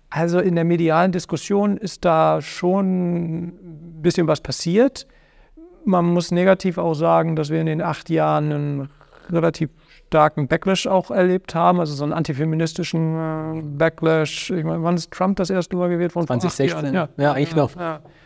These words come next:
Speaker 1: Vor acht Jahren, also das, da ging das schon los und Putin und,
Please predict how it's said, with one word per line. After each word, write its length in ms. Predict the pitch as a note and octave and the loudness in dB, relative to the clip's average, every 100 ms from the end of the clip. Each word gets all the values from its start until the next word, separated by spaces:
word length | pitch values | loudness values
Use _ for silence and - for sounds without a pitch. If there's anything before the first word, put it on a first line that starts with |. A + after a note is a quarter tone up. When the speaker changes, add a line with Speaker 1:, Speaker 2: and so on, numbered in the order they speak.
| _ | _
Speaker 1:
Vor 220 | - E3+ E3+ | -10 -2 -2
acht 160 | D3+ | 0
Jahren, 120 | E3+ | 2
also 160 | E3+ D3+ | 2 2
das, 300 | D#3 - - | 0 -2 -2
da 160 | D#3+ D3+ | 0 0
ging 180 | E3 | 0
das 160 | D#3+ D3+ | 0 -2
schon 220 | - D#3+ | -2 0
los 460 | D#3 E3+ E3+ E3+ E3+ | 0 2 2 0 -2
und 440 | D3+ D3 C#3+ - - _ - | -4 -4 -6 -10 -20 _ -10
Putin 500 | D#3+ D3+ E3 D#3 D3+ | -8 -4 -2 0 0
und, 380 | D3 C#3 C3 | -2 -4 -6